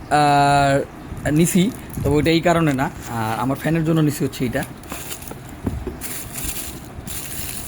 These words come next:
আমি প্রথমে ডিজিডিসি নিছিলাম, কিন্তু পরবর্তীতে দেখলাম যে ওটার ফিনিশিংয়ে কিছুটা সমস্যা আছে। আহ, এবং এই যে এখানে যে জোড়াটা দেখতেছেন, এখানে আঁকাবাঁকা ছিল।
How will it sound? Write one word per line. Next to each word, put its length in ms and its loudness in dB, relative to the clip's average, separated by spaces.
আমি 160 0
প্রথমে 300 2
ডিজিডিসি 400 2
নিছিলাম, 380 2
কিন্তু 320 -2
পরবর্তীতে 440 2
দেখলাম 260 2
যে 60 2
ওটার 120 2
ফিনিশিংয়ে 460 0
কিছুটা 260 -2
সমস্যা 400 0
আছে। 200 -6
আহ, 800 -12
এবং 500 0
এই 100 0
যে 160 0
এখানে 220 0
যে 80 -2
জোড়াটা 260 2
দেখতেছেন, 340 -4
এখানে 260 -2
আঁকাবাঁকা 360 2
ছিল। 180 -6